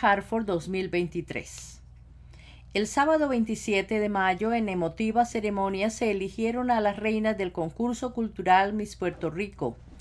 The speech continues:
of Greater Hartford dos mil veintitrés. Categoría Little.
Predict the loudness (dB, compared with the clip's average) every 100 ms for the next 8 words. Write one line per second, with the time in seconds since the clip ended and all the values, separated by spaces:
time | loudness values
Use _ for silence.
0 | -18 -18 -18 -6 -4 0 4 4 2 2
1 | 6 6 6 -2 -2 -2 -2 -2 -2 -4
2 | -4 -6 -4 -4 -6 -14 -16 -20 -20 -20
3 | -20 -20 -20 -20 -20 -20 -6 -2 0 0
4 | 0 0 2 4 4 4 0 -10 -8 -2
5 | 0 -2